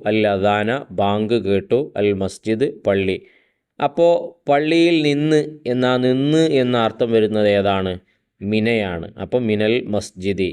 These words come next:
പള്ളിയിൽ നിന്ന്. അപ്പം മിന വന്നതുകൊണ്ട് ദി എന്നേ പറയുള്ളൂ, കാരണം ജർ ചെയ്യുന്ന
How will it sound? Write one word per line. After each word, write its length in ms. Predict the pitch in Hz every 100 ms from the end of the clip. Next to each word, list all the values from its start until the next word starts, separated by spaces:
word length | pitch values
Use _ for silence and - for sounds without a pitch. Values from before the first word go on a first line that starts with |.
| - -
പള്ളിയിൽ 520 | 98 98 101 101 98
നിന്ന്. 320 | 92 90 90 90
അപ്പം 220 | _ 123 120
മിന 180 | 131 147
വന്നതുകൊണ്ട് 680 | 139 135 135 131 127 123 135 - 101
ദി 180 | 120 139 139
എന്നേ 220 | 120 123
പറയുള്ളൂ, 560 | 117 110 110 110 107 104 107
കാരണം 360 | 104 104 113 113 _ _ _ 120
ജർ 300 | 104 123 117 143
ചെയ്യുന്ന 500 | 143 135 127 120